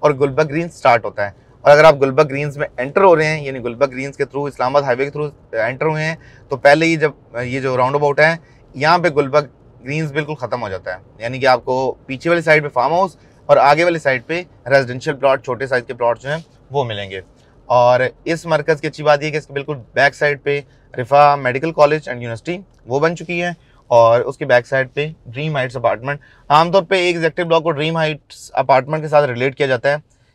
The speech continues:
ये सामने आपको ड्रीम हाइट्स की बिल्डिंग्स नजर आ रही होंगी। I think ट्वेंटी वन या ट्वेंटी टू स्ट्रक्चर्स हैं बिल्डिंग से जो बने हुए हैं। ओके,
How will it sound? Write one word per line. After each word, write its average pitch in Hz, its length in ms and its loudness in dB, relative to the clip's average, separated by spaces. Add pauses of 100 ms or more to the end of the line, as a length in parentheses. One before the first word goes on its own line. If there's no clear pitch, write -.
(100)
ये 139 80 -6
सामने 147 280 0
आपको 139 300 0
ड्रीम 131 260 -4
हाइट्स 127 200 -4
की 131 60 -10
बिल्डिंग्स 127 340 -6
नजर 127 120 -6
आ 107 100 2
रही 127 100 -4
होंगी। 139 200 -10 (1700)
I 127 40 0
think 151 240 -4
ट्वेंटी 139 260 -6
वन 151 160 -6
या 156 60 -8
ट्वेंटी 135 260 -8
टू 147 120 -10
स्ट्रक्चर्स 131 420 -8
हैं 147 160 -8 (140)
बिल्डिंग 117 260 -8
से 147 140 -10 (260)
जो 107 100 -10
बने 98 180 -10
हुए 95 80 -16
हैं। 95 80 -20 (2750)
ओके, 110 160 -12